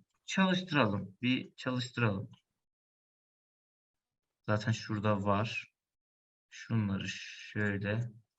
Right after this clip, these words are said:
kapatalım. Bir çalıştıralım.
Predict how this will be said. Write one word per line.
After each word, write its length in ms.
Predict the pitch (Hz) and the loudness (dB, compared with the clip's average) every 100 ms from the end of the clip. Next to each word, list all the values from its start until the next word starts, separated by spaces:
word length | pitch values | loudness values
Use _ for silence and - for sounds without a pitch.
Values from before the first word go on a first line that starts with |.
| _ _ _ _ _ _ _ _ _ | _ _ _ _ _ _ _ _ _
kapatalım. 680 | - 113 113 117 101 110 - | -2 0 2 2 0 -2 -4
Bir 80 | 143 | -2
çalıştıralım. 840 | - 143 120 - 113 95 98 - | 4 6 6 4 4 4 0 -8